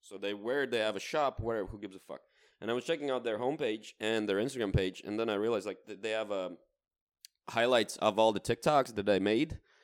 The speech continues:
and it's just of them dancing, and then immediately, as I saw that, I was like, "Nope, not buying shit from them.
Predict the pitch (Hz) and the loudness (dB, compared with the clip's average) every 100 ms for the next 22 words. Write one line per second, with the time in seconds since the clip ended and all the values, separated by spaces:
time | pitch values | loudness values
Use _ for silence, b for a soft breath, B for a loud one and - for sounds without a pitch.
0 | b b 107 107 117 117 107 101 113 107 | b b -4 -2 -2 -4 -4 0 2 2
1 | 107 127 165 147 107 113 - 135 160 147 | 0 -2 -4 -4 -4 -4 -4 -2 0 2
2 | 113 101 104 104 110 - 135 123 98 87 | 2 2 0 0 -2 -2 2 4 2 -2
3 | 107 131 - 107 113 104 101 - 117 - | -8 -8 -8 -10 -8 -6 -8 -8 -14 -12
4 | 110 82 | -14 -14